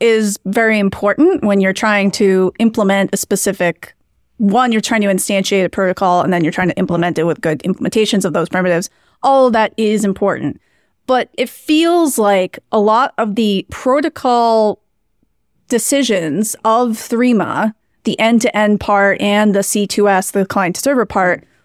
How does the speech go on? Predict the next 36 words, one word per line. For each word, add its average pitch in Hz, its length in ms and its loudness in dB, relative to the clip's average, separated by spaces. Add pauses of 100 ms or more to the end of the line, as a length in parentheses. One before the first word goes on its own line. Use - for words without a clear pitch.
(160)
were 233 300 2
hamstrung 214 1200 -2 (140)
by 208 760 2
the 214 360 -2 (180)
A 233 180 2
P 226 220 0
I 180 420 2 (100)
of 190 240 0
nacl, - 580 0 (280)
which 214 160 0
is 214 60 2
not 254 160 0
to 240 60 -2
say 220 140 0
that 214 160 0
the 214 160 -2
A 220 100 2
P 214 160 -2
I 196 160 2
of 202 140 0
nacl 180 380 0
is - 220 -2 (220)
bad, 240 560 0 (260)
like, 190 200 -2
pointing 202 260 -2
back 185 280 0
to 180 220 -2 (100)
Filippo 196 520 2
and, 180 380 -2
and 190 280 2
Thomas's 220 560 0
point. 180 420 -2 (480)
But 226 360 0 (640)
if - 180 -2
you're 262 100 2
designing, 254 720 2